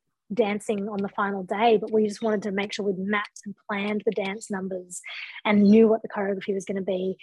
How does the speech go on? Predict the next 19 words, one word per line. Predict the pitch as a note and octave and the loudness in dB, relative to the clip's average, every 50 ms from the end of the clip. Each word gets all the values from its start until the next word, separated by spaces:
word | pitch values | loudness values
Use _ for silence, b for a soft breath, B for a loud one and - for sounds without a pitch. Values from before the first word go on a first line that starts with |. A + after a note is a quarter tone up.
| B B B B _ | B B B B _
We | A#3 G3 | 2 2
had | G#3+ G3 F#3+ F#3 | 2 0 0 -4
camera | - - - A3+ A3 A3 A3 G#3+ G#3+ | -8 -4 0 0 2 4 2 2 0
crew | A3 - - A3 G#3 G3+ G3+ | 0 0 0 2 2 2 2
who | F#3 G#3+ G3 | 2 2 0
were | F#3+ G#3 A3 - _ _ _ _ _ _ _ _ | 0 -2 -4 -6 _ _ _ _ _ _ _ _
equally | C4 A#3 G#3+ A3+ - A#3 A3 G#3+ A3+ | -2 -2 -2 -2 -2 0 2 2 2
up | - F#3 - _ | 0 -2 -14 _
for | - - A3 G3+ G3 - - _ _ _ _ - | -6 -4 -2 -2 -2 -6 -10 _ _ _ _ -10
testing | - - G3 - - - G3+ G3+ | -6 -6 -6 -6 -8 -8 -6 -4
all | G3+ G3 F#3+ | -4 -4 -4
of | F3+ | -4
this | F#3+ G3 F3+ - | -6 -8 -8 -6
stuff. | - A3+ G3+ - | -6 -6 -6 -4
So | - - G#3+ | -4 -4 0
we | G3 G#3 G3+ | 2 2 2
would, | G3+ F#3+ - _ _ - | 2 -2 -6 _ _ -2
we | G#3+ G3 | 0 2
did | G#3 A3 G3 | 4 2 2